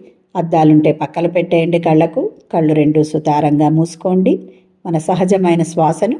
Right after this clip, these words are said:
గమనించడమే ధ్యానం ఫ్రెండ్స్. చక్కగా మనము, మనము ఆ శ్వాసను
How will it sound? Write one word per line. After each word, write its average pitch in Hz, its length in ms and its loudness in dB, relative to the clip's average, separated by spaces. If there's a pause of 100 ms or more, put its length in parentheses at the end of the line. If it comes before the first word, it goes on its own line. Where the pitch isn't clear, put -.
(140)
గమనించడమే 156 680 -2
ధ్యానం 170 400 -4
ఫ్రెండ్స్. 226 320 -6 (540)
చక్కగా 175 380 0
మనము, 160 480 2 (1300)
మనము 165 480 -4 (100)
ఆ 165 100 -8
శ్వాసను 175 540 -4